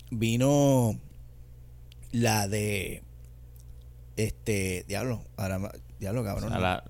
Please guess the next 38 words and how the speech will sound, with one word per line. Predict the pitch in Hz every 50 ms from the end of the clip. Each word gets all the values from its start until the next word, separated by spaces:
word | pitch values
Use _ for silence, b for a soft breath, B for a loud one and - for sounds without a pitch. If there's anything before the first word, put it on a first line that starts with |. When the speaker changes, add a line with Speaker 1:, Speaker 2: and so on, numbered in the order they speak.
| - - - - -
Speaker 2:
Salazar | - - 92 90 87 87 85 - - 92 95
no | 98 101 101
fue. | 101 - 113 107 104 101 98 98 92 90 85 80 78 - - - - - - -
Speaker 1:
Ay, | 110 107 101 98
me | 98
perdí. | 95 107 104 101 98 98 104 110 - - - -
Pa' | - 110
mí | 110 117 123
que | - 156
hubo | 160 170 165 170
dos | 165 156 135 110
Speaker 2:
Fue | 87 85
la | 92
Speaker 1:
más. | 107 123 139 - - - - - - - - - - - - b b b b b b b b b b b b b b b b - - - -
Pa' | - 104 104
mí | 104 110 110
que | 139 147
hubo | 143 147 151 147
dos | 139 123 104 104
más. | 104 104 107 110 117 117 b b b b b - - - - - -
Speaker 2:
¿En | - - - -
serio? | - 90 113 147 170 156 120
Pa' | - 87 85
mí, | 85 90 90
pa' | - - - 87
mí | 90 95 107
eran | 139 170 170
cuatro. | - - - - 85 85 87 - - 262 277 - - - -
Speaker 1:
Hmm. | 160 151 120 b b b b b b b b - - - - - - - - - - - - -
Porque | - 113 117 117
hubo, | 117 117 127 147 160 - - - -
tu-, | 123 117 113
tuvo | - - 110 120 131
la | 147 151
de | 165 160
Chalachal, | - - 165 165 165 160 - - 185 170 160 143 131 127 143 - - - b b b b b b b b b - - -
y | - 117
entonces, | 107 98 107 113 - 143 135 127